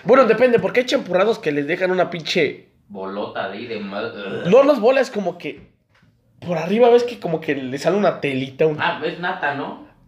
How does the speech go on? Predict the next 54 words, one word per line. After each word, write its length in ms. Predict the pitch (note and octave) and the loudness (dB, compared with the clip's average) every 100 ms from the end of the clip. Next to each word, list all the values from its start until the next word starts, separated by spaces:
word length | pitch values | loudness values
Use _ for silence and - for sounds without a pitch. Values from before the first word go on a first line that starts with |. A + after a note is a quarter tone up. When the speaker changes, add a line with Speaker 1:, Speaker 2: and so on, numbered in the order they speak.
| - | -4
Speaker 1:
Sa-, 320 | D#3 F3+ - - | 0 0 0 0
no 120 | E3 | 4
me 100 | D#3+ | 4
gusta, 300 | C#3 C#3 A#2 | 2 0 0
güey. 160 | A2+ | 0
Speaker 2:
¿No 160 | G#2+ D#3+ | -4 -8
te 80 | F#3+ | -8
gusta 180 | - - | -8 -6
la 100 | C3+ | -4
nata? 120 | B2+ | 0
Speaker 1:
Cuando 240 | F#3 F#3 | 4 4
no 120 | F#3+ G#3+ | 6 4
Speaker 2:
güey? 160 | A#3 | 2
Speaker 1:
ti-, 80 | - - | -8 -10
sí 140 | - C#4+ | 0 4
me 80 | C#4+ | 4
gusta 220 | C#4 D4 | 4 4
la 100 | A3 | 4
nata, 260 | G#3 C4 C4 | 4 2 2
pero 180 | F#3 | 0
cuando 240 | D#3 D#3 D#3 | 2 0 0
tienen 300 | F#3+ A#3+ A3 | 2 0 2
esas 260 | A3+ A3 F#3 | 0 0 -4
cosas 380 | F#3 F#3+ F#3 | -2 -2 -2
arriba, 460 | D3 D#3+ F3+ F3+ F3 _ _ - | 0 2 2 2 -4 _ _ -4
no 120 | D3 | 2
me 80 | D3+ | 4
gusta, 280 | C#3 C#3 - | 4 2 -4
Speaker 2:
Esa 80 | G#2 | -6
Speaker 1:
güey. 100 | A#2 A3 | -6 -6
Speaker 2:
vagloria 500 | G3 F#3 G#3+ G3+ G3 | -6 -6 -6 -4 2
Speaker 1:
Me 80 | E3 | 4
Speaker 2:
es 40 | |
Speaker 1:
gusta 200 | A3 B3+ | 4 2
Speaker 2:
como 60 | - | -2
Speaker 1:
que 40 | |
esté 160 | F3+ G#3 | 0 0
Speaker 2:
parte 20 | G3 | 2
del 80 | F#3+ | 0
Speaker 1:
limpio, 240 | F3+ D3 | 0 -2
güey. 120 | C3 A#2+ | 0 -2
Speaker 2:
atole, 240 | - - | -2 -2
Speaker 1:
Que 100 | D3+ | 0
esté 180 | D3+ F#3 | 2 4
limpio 200 | G3 F#3+ | 2 4
el 60 | D#3+ | 2
atole, 280 | D3 E3 D#3 | 2 0 0
me 80 | |
gusta. 380 | B2+ C#3 - - _ _ _ - - - | -2 -6 -10 -16 _ _ _ -18 -16 0
Pero 140 | D#3 F#3 | 6 8
bueno, 160 | F#3 | 8
¿cuál 140 | F3+ G3 | 6 2
es 100 | |
tu, 100 | E3 | 2